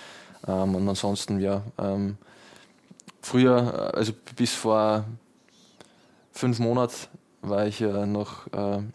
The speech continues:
ja, gerne in einem Café, äh, vielleicht mit einem Buch oder am Studieren oder mit der Freundin gut essen. Ähm, mittlerweile, äh, verbringe ich meinen Alltag mit dem Kleinen zu Hause.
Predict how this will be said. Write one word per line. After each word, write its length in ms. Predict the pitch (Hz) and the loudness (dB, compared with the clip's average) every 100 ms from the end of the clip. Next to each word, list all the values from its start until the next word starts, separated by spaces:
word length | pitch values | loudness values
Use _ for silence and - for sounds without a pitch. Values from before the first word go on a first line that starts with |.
| - | -2
ja, 140 | 107 | 0
gerne 200 | 107 107 | 2 0
in 80 | 110 | 0
einem 100 | 104 | -2
Café, 460 | - - 113 113 113 | -6 0 2 2 0
äh, 160 | 107 104 | -2 0
vielleicht 240 | 107 104 - | 0 -2 -2
mit 60 | |
einem 100 | 107 | -2
Buch 240 | 98 113 113 | -2 -2 0
oder 280 | 104 104 101 | 0 0 -2
am 140 | - 107 | -2 -4
Studieren 500 | - 110 120 123 123 - - - | -4 -2 0 0 -2 -8 -20 -6
oder 140 | 107 104 | -2 0
mit 140 | 101 | -2
der 60 | 101 | -4
Freundin 300 | 98 101 101 | -2 -2 -2
gut 160 | 107 | -2
essen. 380 | - 107 - 110 - - - - - _ | 0 0 -2 -6 -8 -18 -20 -20 -20 _
Ähm, 500 | 98 98 98 101 98 104 | -4 -2 0 -2 -4 -4
mittlerweile, 920 | - 104 101 101 101 98 95 101 101 101 | -6 -4 -2 0 0 -2 -4 -4 -2 -4
äh, 20 | |
verbringe 360 | - 101 101 | -6 -6 -4
ich 100 | 101 | -4
meinen 120 | 104 101 | -4 -4
Alltag 460 | 104 - 98 - - | -4 -4 -8 -8 -10
mit 140 | 107 - | -8 -6
dem 100 | 104 | -2
Kleinen 280 | 113 120 117 | 0 0 0
zu 140 | 117 | 0
Hause. 280 | 120 120 | 2 2